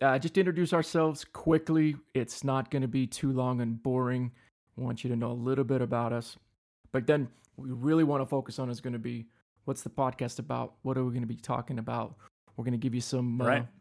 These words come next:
Speaker 1: some good, uh, tips, education. Uh, the topics, I think, will be really, really well worth your time. So hopefully, uh, we'll introduce that to you today, and you'll subscribe and wanna follow us.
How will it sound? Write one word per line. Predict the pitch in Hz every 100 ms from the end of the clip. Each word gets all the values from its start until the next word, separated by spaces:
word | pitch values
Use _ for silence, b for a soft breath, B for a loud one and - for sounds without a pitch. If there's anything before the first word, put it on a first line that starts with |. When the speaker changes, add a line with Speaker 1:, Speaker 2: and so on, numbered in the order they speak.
| _ _
Speaker 1:
some | - 127
good, | 113 151 147 -
uh, | 147 143 139 139 _ _ _
tips, | - 202 196 - - - _ _ _ - 139
education. | 123 - 175 175 156 170 156 147 - _ _ _ _ _ -
Uh, | - 120 120 120 120 113
the | 135
topics, | - 143 139 -
I | 123
think, | 131 123
will | 127
be | 113 123 120 117 107 _ _ _ _ _ _ _ -
really, | 127 127 143 135
really | 131 123
well | 120 120
worth | 120 117
your | 117
time. | - 120 113 113 - -
So | - 120
hopefully, | 139 135 135 123 123
uh, | 120 117 -
we'll | 123 -
introduce | 131 127 131
that | 127 -
to | 139
you |
today, | 127 127 156
and | 151
you'll | 120 117 - _ _
subscribe | - 107 - 120 139
and | 120
wanna | 123 120
follow | 127 143 131
us. | 165